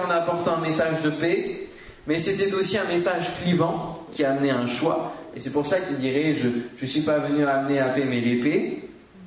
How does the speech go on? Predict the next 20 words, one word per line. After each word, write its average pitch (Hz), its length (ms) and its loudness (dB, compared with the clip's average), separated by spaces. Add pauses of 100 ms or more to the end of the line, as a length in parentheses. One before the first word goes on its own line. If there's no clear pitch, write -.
(680)
Hein ? 143 240 -4 (360)
Mais 127 60 -2
en 127 40 0
même 139 120 0
temps, 185 100 0
il 165 120 -2
dira 139 240 0
à 131 60 -2
ses 135 120 -6
disciples, « 127 320 -4
Je 131 60 -2
vous 123 60 -6
donne 135 200 0
ma 127 220 0
paix, 117 200 -2
je 117 60 -4
vous 113 120 -8
laisse 120 380 -4
ma 110 80 -4
paix. » 110 180 -10